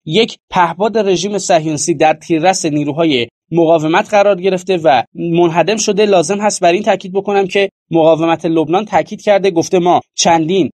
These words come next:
مرکز جاسوسی رژیم صهیونیستی در مرز رو مورد هدف قرار دادیم. همچنین شکار سربازان اسرائیلی اطراف پایگاه‌ها و تسلیحات موشکی صورت گرفته.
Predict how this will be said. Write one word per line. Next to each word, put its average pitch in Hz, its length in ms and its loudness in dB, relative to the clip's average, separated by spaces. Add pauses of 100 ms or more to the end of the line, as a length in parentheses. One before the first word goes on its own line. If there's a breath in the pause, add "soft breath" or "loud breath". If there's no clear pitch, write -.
(160)
مرکز 170 600 0 (360)
جاسوسی 175 580 0
رژیم 202 460 -2
صهیونیستی 180 640 0
در 151 200 4
مرز 156 340 -2
رو 131 220 -4
مورد 147 260 -2
هدف 151 360 0
قرار 190 200 2
دادیم. 180 280 -2
همچنین 165 400 -2
شکار 185 400 -2
سربازان 156 580 0
اسرائیلی 180 460 -2
اطراف 147 420 -2 (240)
پایگاه‌ها 156 500 2
و 170 100 0
تسلیحات 165 460 -2
موشکی 151 440 -4
صورت 156 380 0
گرفته. 185 400 0